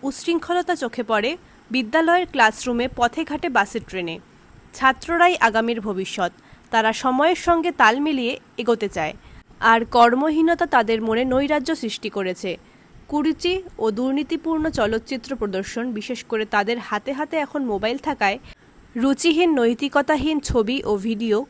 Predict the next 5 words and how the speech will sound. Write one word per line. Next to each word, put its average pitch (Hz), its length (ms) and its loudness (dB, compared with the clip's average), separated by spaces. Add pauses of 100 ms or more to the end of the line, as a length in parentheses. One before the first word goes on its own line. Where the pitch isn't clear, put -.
(100)
কোমলমতি 311 600 0
ছাত্রছাত্রীদের 247 880 -4
মনকে 202 380 -2 (420)
বিভ্রান্ত 262 540 0 (140)
করছে। 185 320 -4